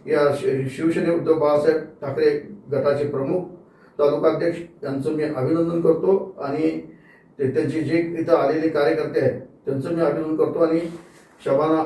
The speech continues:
अपराध यांचं सु-, सुद्धा मी अभिनंदन करून थांबतो. आणि त्यांनी जे प्रश्न मांडलेत काय, त्यांचे जे आश्वासन आम्ही सकाळी च-, स-, सगळ्यात आमच्या सगळ्यांच्या च-, चर्चा झालेली आहे आणि स-, सरकार आज येणारच होते, कारण, कारण काही अपरिहार्य कारणामुळे ते आलेलं नाही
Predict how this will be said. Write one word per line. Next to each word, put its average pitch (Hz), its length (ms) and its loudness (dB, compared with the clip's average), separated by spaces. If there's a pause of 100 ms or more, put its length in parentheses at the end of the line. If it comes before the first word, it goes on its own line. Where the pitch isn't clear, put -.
अपराध 151 600 -2
यांचं 135 260 -2
सु-, 151 400 -4
सुद्धा 151 220 -2
मी 160 160 0 (420)
अभिनंदन 160 340 2
करून - 1080 -2
थांबतो. 127 340 0
आणि 156 280 0
त्यांनी 165 260 2
जे 190 160 8
प्रश्न 185 280 2
मांडलेत 185 340 2 (640)
काय, 156 160 2
त्यांचे 139 280 -4
जे 165 160 4
आश्वासन 175 600 2
आम्ही 175 220 -2
सकाळी 170 320 4
च-, 165 300 -2
स-, 147 240 0
सगळ्यात 147 280 0
आमच्या 170 380 4 (380)
सगळ्यांच्या 160 340 2
च-, 147 380 -4
चर्चा 147 300 2
झालेली 165 280 6
आहे 165 320 2 (320)
आणि 156 360 2 (160)
स-, 131 220 -8
सरकार 151 320 4
आज 165 160 4
येणारच 160 280 0
होते, 160 300 -2
कारण, 143 220 -4
कारण 143 220 -4
काही 151 240 0
अपरिहार्य 156 420 2
कारणामुळे 151 440 -2
ते - 60 0
आलेलं 147 280 0
नाही - 180 0